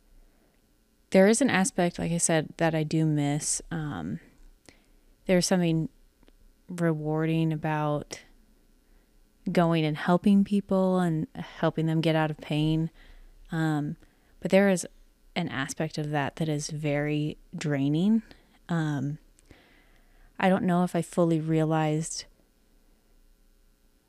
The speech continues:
my personality until I was in practice full time. And I realized, like, how my personality doesn't <laughs> re-, really, um,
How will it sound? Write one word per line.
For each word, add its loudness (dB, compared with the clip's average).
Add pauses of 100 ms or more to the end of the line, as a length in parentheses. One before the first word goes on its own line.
(100)
my 0
personality 0 (640)
until 2
I -2
was -2
in 0
practice -2
full 0
time. -2 (480)
And 0
I 2
realized, 0
like, -6
how -2 (2000)
my 2
personality 0
doesn't 4
<laughs> -20
re-, 2 (340)
really, 4 (380)
um, -2